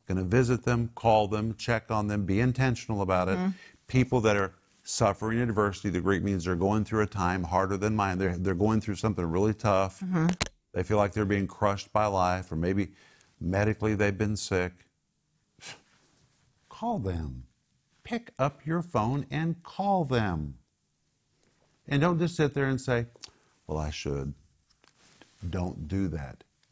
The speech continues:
Speaker 1: Do it. Call them. Send them a text. If you don't know what to say,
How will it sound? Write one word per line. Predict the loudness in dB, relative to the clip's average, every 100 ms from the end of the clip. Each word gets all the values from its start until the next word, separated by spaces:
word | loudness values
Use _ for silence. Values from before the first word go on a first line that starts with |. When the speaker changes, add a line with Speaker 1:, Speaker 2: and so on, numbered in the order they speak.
| -8
Speaker 1:
Do | 0 2 2
it. | -4 -16 _ _ -20
Call | -2 2 4 4 0 -4 -14
them. | -8 -4 -4 -6 -10 -14 _ _ _
Send | -8 -2 0 0
them | -2 -4
a | -6
text. | -6 -4 -6 -6 -20 -20 -20 _ _ _ _ _
If | -2
you |
don't | 0
know | 0
what | 0 -2
to | -8
say, | -6 -6